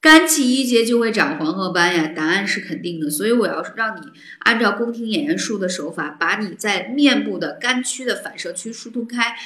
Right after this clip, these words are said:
自然而然你的黄褐斑就没有了。为什么你用再多的一些什么美白精华也无济于事？是因为本质上是肝气堵了，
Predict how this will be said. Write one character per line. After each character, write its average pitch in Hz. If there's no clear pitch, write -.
自 220
然 175
而 170
然 156
你 170
的 156
黄 175
褐 196
斑 180
就 185
没 156
有 160
了。 -
为 392
什 330
么 254
你 202
用 208
再 233
多 190
的 151
一 175
些 175
什 175
么 160
美 165
白 147
精 185
华 160
也 160
无 156
济 165
于 165
事？ 156
是 233
因 254
为 269
本 175
质 226
上 226
是 196
肝 240
气 269
堵 -
了， -